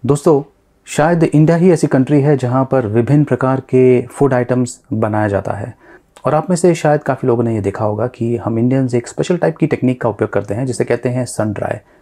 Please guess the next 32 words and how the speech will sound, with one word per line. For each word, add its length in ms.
लेकिन 220
आज 120
की 80
तारीख 280
में 200
ये 160
जो 100
टेक्निक 400
है 200
इसका 260
लोग 380
उपयोग 320
नहीं 200
कर 160
रहे 140
हैं। 220
वो 160
इसलिए 340
क्योंकि 460
ज़्यादा 220
करके 200
जो 120
लोग 220
हैं 200
ये 280
हाई 300
राइज 380
बिल्डिंग्स 480
में 100
रह 120
रहे 200
हैं 180